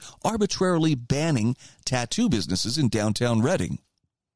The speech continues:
Indeed, the United States Court of Appeals for the Ninth Circuit held in twenty ten that tattooing, as well as the business of tattooing, is purely expressive activity fully protected by the First Amendment to the U S Constitution,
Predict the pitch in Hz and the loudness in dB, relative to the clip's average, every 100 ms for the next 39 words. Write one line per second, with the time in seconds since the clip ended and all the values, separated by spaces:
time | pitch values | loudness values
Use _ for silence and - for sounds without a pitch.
0 | _ _ _ - - - 82 104 151 120 | _ _ _ -20 -12 -4 0 2 2 2
1 | 107 113 107 - 113 - 127 113 104 - | 2 0 -4 -2 -4 0 0 2 0 0
2 | 156 190 135 104 110 131 - 113 175 - | -2 -2 -2 -2 -2 -2 -2 0 -2 -6
3 | - - 123 190 175 - 156 147 - 131 | -16 -4 0 2 2 0 0 0 0 -2
4 | 180 - - 147 196 - 110 127 - - | -2 -4 -2 -2 0 2 2 2 -2 -10
5 | - 107 107 101 147 185 220 233 113 - | -4 -2 0 -2 0 0 0 0 0 0
6 | 123 117 110 - 90 101 147 _ _ _ | -2 -2 -2 0 0 0 -2 _ _ _
7 | _ _ - 110 - 113 120 151 170 - | _ _ -2 -2 0 0 2 2 -2 -2
8 | 117 123 139 165 - 110 90 95 - - | 0 0 0 -2 -2 -2 -2 -4 -6 -20
9 | _ - - 185 233 208 180 151 135 160 | _ -10 -2 0 2 0 0 0 0 -2
10 | 123 107 156 175 170 - 175 120 95 104 | 0 -2 -2 0 0 2 2 2 2 0
11 | 123 117 101 104 101 120 104 - 101 101 | 0 0 2 2 0 -2 -2 -4 -2 -2
12 | - - | 0 -6